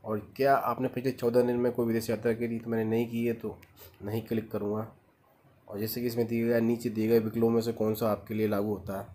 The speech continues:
तो इसमें दिया गया, हाल ही में किसी कोविड नाइन्टीन पॉजिटिव व्यक्ति से मिलना हुआ या किसी ऐसे व्यक्ति के साथ रहा। और दूसरा दिया, मैं एक स्वास्थ्य कर्मचारी हूँ और मैंने सुरक्षा, सुरक्षात्मक गियर के बिना कोविड नाइन्टीन पुष्ट मामले की जाँच की, या फिर इनमें से कोई नहीं।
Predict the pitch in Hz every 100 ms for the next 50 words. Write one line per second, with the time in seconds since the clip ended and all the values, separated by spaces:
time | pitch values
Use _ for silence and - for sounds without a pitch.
0 | _ _ _ _ 127 - 127 131 131 139
1 | 139 113 120 127 127 123 120 120 113 113
2 | 113 113 113 110 107 110 107 110 107 110
3 | 107 110 107 107 104 104 101 104 104 _
4 | _ _ - - 107 - 110 113 107 -
5 | 107 104 101 113 - _ - _ - -
6 | 110 113 107 110 113 107 110 117 113 113
7 | 113 113 110 - 107 101 107 107 110 110
8 | - - - 107 110 110 104 101 107 -
9 | - - _ - 113 - 117 131 127 -
10 | 107 110 113 113 - 113 107 110 113 113
11 | 110 110 107 110 107 107 - _ _ _
12 | - 110 110 107 104 101 98 104 101 -
13 | _ _ _ - 123 127 127 123 123 117
14 | 117 - 101 98 90